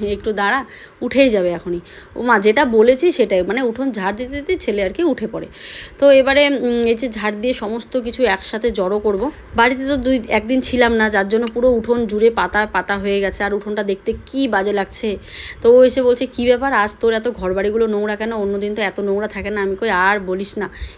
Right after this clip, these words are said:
এই বাচ্চা নিয়ে যে কি কি কাজ।" এখনও কিন্তু আমার যা দাঁড়িয়ে আছে, আমি গল্প করছি আর কি।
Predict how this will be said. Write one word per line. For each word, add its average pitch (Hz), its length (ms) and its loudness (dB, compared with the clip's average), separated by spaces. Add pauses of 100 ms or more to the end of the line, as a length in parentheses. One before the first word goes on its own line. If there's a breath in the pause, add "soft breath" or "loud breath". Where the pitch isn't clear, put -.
এই 214 160 2
বাচ্চা 220 320 0
নিয়ে 254 180 0
যে 254 120 -2 (100)
কি 254 260 -4
কি 294 220 -2
কাজ।" 233 220 2
এখনও 208 260 -4
কিন্তু 277 160 -2 (400)
আমার 202 240 -2
যা 196 160 0
দাঁড়িয়ে 202 360 0
আছে, 180 200 -4
আমি 277 120 -2
গল্প 196 240 2
করছি 165 280 -4
আর - 120 -8
কি। - 80 -14